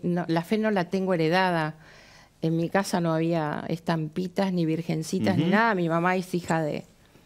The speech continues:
Speaker 1: de, de socialistas, o sea que
Speaker 2: Ujú.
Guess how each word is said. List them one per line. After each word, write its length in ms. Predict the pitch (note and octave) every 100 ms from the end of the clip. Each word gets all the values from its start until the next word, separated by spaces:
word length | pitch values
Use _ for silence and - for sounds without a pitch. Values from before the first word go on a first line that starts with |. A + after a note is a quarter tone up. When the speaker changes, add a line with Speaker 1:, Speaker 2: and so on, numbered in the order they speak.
| - _ _ _ _ _ _ _ _
Speaker 1:
de, 460 | E3 D#3+ E3 D#3 C#3+
de 140 | D#3
socialistas, 680 | - D#3+ D#3 E3 F#3+ A3 F3+
o 80 |
sea 160 | D3 D3+
que 240 | C#3+ B2 - _ _ - -
Speaker 2:
Ujú. 320 | D3 A2+ F2+